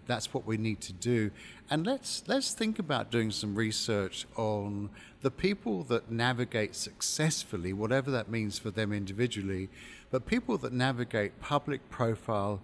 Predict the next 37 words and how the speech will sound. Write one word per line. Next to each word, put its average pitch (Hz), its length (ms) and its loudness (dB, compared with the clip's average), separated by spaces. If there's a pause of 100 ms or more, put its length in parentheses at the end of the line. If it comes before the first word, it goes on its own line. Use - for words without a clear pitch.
(140)
successfully. - 1000 -4 (600)
What 170 280 2
do 165 80 -2
they 120 280 6
have? 95 600 0 (340)
What 160 220 2
do 160 80 -4
they 127 240 4
do 104 640 4 (380)
that 117 180 0
keeps - 380 -4
them 101 160 0
safe? 78 560 -6
Or 143 160 8
are 151 40 8
they 156 120 4
just 147 240 0
lucky 151 320 4
that 127 160 -4
they 135 100 6
don't 139 160 6
have 127 160 0
a 131 80 0
predator 127 480 0
standing 127 360 2
on 117 80 0
their 117 120 2
doorstep? 143 540 2 (120)
Or 156 560 6 (540)
have 135 160 6
they 131 100 6
got 117 180 2
the 120 100 0
personality 117 600 0
type 107 260 0
to - 60 -6
say 110 200 0